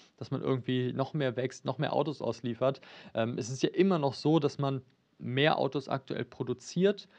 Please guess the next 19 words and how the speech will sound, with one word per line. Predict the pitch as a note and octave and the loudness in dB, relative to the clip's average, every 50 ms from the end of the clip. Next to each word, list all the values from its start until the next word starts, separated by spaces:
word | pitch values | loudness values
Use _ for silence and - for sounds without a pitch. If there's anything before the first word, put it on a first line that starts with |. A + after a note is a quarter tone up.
| - - _ _ | -20 -20 _ _
als | - - B2 C3+ C3 - - | -2 0 0 0 0 -2 -4
man | B2+ A#2+ B2 | -6 -6 -6
verkauft. | - C3+ - - - - C3+ E3+ A3+ A3+ - - - - | -6 -10 -12 -4 0 2 4 4 4 4 0 -4 -6 -6
Und | - - | -4 0
eigentlich | - B2+ D3 E3 D3+ C#3+ - | 2 2 2 2 0 -2 -4
möchte | C#3+ C3+ - - C#3+ | -4 -4 -2 -2 -2
man | C3+ B2+ | -2 0
ja | C3 B2+ B2 | 0 0 -2
ein | B2 | -2
genau | B2 B2 A#2+ A2+ | -2 -2 -2 -2
an-, | - C#3+ D3+ | -2 -2 -2
umgekehrtes | - - D#3 D#3+ D3 C3 - - B2 A2+ - A#2+ - - | -2 -2 0 0 0 0 0 0 -2 -2 -2 -4 -8 -6
Modell | A2+ A2 - A#2 A#2 B2+ B2+ | -8 -4 -2 -2 -2 -2 -2
kommen, | - - A#2 A#2 | -4 -6 -6 -4
dass | A2 A2+ - - | -6 -8 -6 -2
man, | A#2+ A#2+ A#2 A2+ - - - - - - - | -2 -2 -2 -4 -8 -12 -20 -20 -20 -8 -2
äh, | - G#2+ A2+ | 0 0 2
mehr | A#2 A2+ A#2 B2+ C3+ D3 D#3 | 2 2 4 6 6 6 6
Autos | - D#3 D3+ D3 - - - C#3+ C3+ - - - | 6 4 4 2 2 2 2 2 2 0 -2 -12